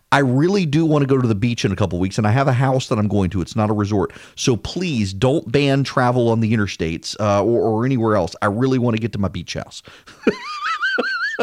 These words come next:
I'm, listen, I can be selfish in this. At least I'm not one of the millennials in the bars in Nashville the other night saying, "Who cares about the virus? We're out having fun."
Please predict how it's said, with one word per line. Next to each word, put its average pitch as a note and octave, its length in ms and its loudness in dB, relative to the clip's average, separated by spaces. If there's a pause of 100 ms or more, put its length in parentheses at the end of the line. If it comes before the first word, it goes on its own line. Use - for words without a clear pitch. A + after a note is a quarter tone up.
(1160)
I'm, D4+ 180 -4 (260)
listen, A#3 380 0 (260)
I D4 180 4
can D#4 320 0
be C#4 140 2
selfish G3+ 760 2
in F#3+ 160 4
this. A3 380 2 (300)
At C#4 120 2
least D4 320 2
I'm C#4 140 2
not B3 200 4
one B3+ 120 4
of A#3 60 2
the A#3 60 4
millennials G#3 680 2
in G#3+ 80 4
the F#3+ 80 4
bars G3+ 480 2
in G3+ 160 2
Nashville A3 560 2
the F3 120 4
other F3+ 180 4
night G#3 240 2
saying, A3+ 320 2 (160)
"Who D4 240 2
cares C#4+ 320 4
about C#4+ 280 2
the D4 80 2
virus? D4 600 2 (180)
We're C#4+ 240 4
out C#4 140 4
having B3+ 320 2
fun." C4 280 2